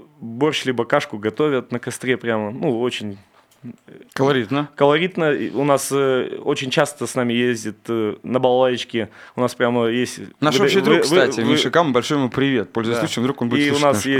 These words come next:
Speaker 2: программу.
Speaker 1: еще один друг, также Мишин друг, Паша Зарянов. Это просто вообще это
Speaker 2: Э, Мишу Шмакова хорошо знают в Перми те, кто ходит, э, на концерты. Он играет в нескольких группах, у него такой этнофолк, вообще классно это звучит.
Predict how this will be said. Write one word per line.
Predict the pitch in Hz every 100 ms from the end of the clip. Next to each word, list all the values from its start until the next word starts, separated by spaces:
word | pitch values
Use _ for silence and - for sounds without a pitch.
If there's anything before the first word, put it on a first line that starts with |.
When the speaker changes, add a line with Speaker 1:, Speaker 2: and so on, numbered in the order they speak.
| 101
Speaker 2:
программу. | 92
Speaker 1:
еще | 180 160
один | 143
друг, | 135 139 - - -
также | 135 113
Мишин | 135 131 120
друг, | 127 147 -
Паша | 120 -
Зарянов. | 110 127 143 110 107
Это | 107
просто | 101 113 - 104
вообще | 101 - 110
это | 101 92 - - -
Speaker 2:
Э, | 127 160 151
Мишу | 165 190 233 202 160
Шмакова | - 190 214 175 135
хорошо | 143 - 147
знают | 147 123 -
в |
Перми | 135 131 160 147
те, | 127
кто | - 113
ходит, | 135 110 98 -
э, | 101 101 98 98 98 98 95 95
на | 110 113 104
концерты. | 117 139 - -
Он | 90 90 92
играет | 107 110 92
в |
нескольких | 107 - 98 101
группах, | 135 175 104 104
у |
него | 98
такой | - - 104
этнофолк, | - 98 - 135 -
вообще | 95 -
классно | 95 90 82 80
это | - 82 82
звучит. | 90 - 78 -